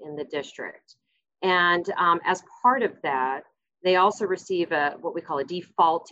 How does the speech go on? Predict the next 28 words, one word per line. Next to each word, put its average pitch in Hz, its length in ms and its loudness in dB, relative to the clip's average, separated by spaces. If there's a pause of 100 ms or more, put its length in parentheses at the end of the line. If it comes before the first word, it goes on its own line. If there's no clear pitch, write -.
email. 156 440 -8
So - 200 -4
they 160 200 2
get 160 280 0
a 160 60 -8
notification 165 640 -4
that 147 100 -8
says, 156 200 -4
"You've 220 160 -4
received 196 540 -2
a 151 60 -10
recent 156 440 -8
voicemail 170 640 2
or 143 140 -4
message 156 600 -2 (380)
because 170 240 -6
you 165 80 0
have - 20 -4
a 156 80 -8
child 139 300 -2
in 135 80 -6
the 139 80 -8
district." 180 500 -4
And 160 160 -4
then 160 100 -2
you 185 120 -2
can 175 180 -8
e-, 170 200 -2